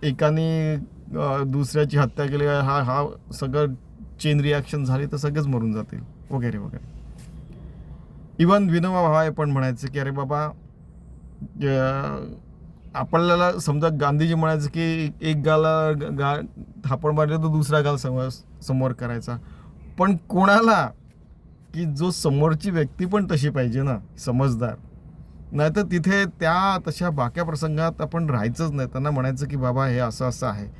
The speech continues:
पटत असेल तर बघ," आणि निघून जायचं, म्हणजे आपलं काम करायचं, निघून जायचं, म्हणजे असं पळून नाही जायचं. युद्धामध्ये सगळ्यांना सहन करायचं, युद्धामध्ये युद्ध असतं, मग ते श्रीकृष्ण जिंकणार असतं, ते वेगळं आहे.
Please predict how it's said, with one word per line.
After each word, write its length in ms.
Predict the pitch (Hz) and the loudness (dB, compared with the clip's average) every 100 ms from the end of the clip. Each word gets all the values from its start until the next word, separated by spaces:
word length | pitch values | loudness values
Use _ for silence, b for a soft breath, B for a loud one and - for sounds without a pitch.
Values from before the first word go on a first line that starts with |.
| B B - | B B -4
पटत 280 | 127 139 131 | 0 0 -2
असेल 260 | - 131 | -2 -2
तर 60 | 123 | -2
बघ," 200 | 117 135 | -2 -2
आणि 120 | 170 | -2
निघून 260 | 160 123 110 | 0 2 0
जायचं, 340 | 104 - - | -2 -10 -12
म्हणजे 240 | - - - - - - - - - - - | -10 -10 -12 -16 -20 -18 -18 -16 -16 -12 -2
आपलं 260 | 123 147 147 | 0 2 0
काम 240 | 131 135 | 2 -2
करायचं, 440 | 123 123 120 143 | -2 -4 -4 -4
निघून 280 | 135 117 113 | -2 0 -2
जायचं, 200 | 110 - | -2 -4
म्हणजे 200 | 127 160 - | -2 -2 0
असं 220 | - - - B B B B - | -2 -2 -8 B B B B -4
पळून 260 | 156 214 262 | 2 4 4
नाही 220 | 262 226 | 2 2
जायचं. 320 | 135 104 - - - - - - - | 2 -2 -12 -18 -18 -18 -20 -20 -10
युद्धामध्ये 600 | 131 123 120 165 170 180 | -4 -2 2 2 2 0
सगळ्यांना 440 | 165 143 156 165 | -2 -2 -2 -2
सहन 300 | 165 143 147 | -2 0 0
करायचं, 360 | 147 143 139 147 | 0 -2 -4 -2
युद्धामध्ये 540 | 131 131 156 175 180 | -2 0 2 2 0
युद्ध 280 | 196 185 127 | 2 2 2
असतं, 240 | 107 - 147 143 | 0 -4 -12 -10
मग 80 | |
ते 240 | 127 147 143 | -10 -6 -8
श्रीकृष्ण 540 | - - 151 135 147 - B B B 147 | -8 -6 -6 -4 -6 -6 B B B 2
जिंकणार 420 | 165 170 147 107 | 4 6 4 2
असतं, 200 | 110 - - - - - - - - - - - | -2 -10 -16 -16 -16 -16 -16 -16 -16 -16 -16 -2
ते 100 | 196 | 4
वेगळं 280 | 214 202 156 | 6 6 4
आहे. 200 | 104 | 0